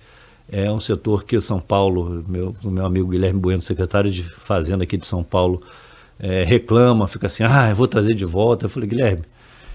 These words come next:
eu acho que bom que São Paulo também tá acordando, porque a gente espera, na verdade, que outros municípios, é, também comprem a nossa briga." Porque às vezes a gente fica falando sozinho. Eu tive que ir a Brasília já algumas vezes defender o Mercado Livre, defender as empresas de inovação,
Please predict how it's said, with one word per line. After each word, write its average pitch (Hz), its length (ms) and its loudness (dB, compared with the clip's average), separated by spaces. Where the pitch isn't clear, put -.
eu 101 140 0
acho 117 180 0
que - 100 -4
bom 120 260 6
que 151 80 -6
São 107 160 0
Paulo 120 220 2
também 117 400 4
tá 131 100 0
acordando, 110 460 0
porque - 140 -2
a 101 40 2
gente 117 140 -2
espera, 110 260 2
na 101 100 2
verdade, 107 440 0
que - 100 0
outros 160 240 4
municípios, 110 800 -2
é, 98 500 2
também 160 420 4
comprem 147 400 2
a 110 40 2
nossa 104 240 0
briga." 80 320 -4
Porque - 200 -6
às 92 80 2
vezes 127 180 2
a - 20 2
gente 170 120 -2
fica 180 220 0
falando 170 280 -2
sozinho. 156 460 0
Eu 95 80 -6
tive 123 180 -4
que - 80 -2
ir - 20 6
a 151 40 4
Brasília 117 480 4
já 92 160 2
algumas 95 340 0
vezes 110 320 2
defender 135 460 2
o 160 40 2
Mercado 147 440 0
Livre, 110 340 2
defender 107 680 2
as 101 140 0
empresas 107 380 0
de 101 40 -4
inovação, 101 520 0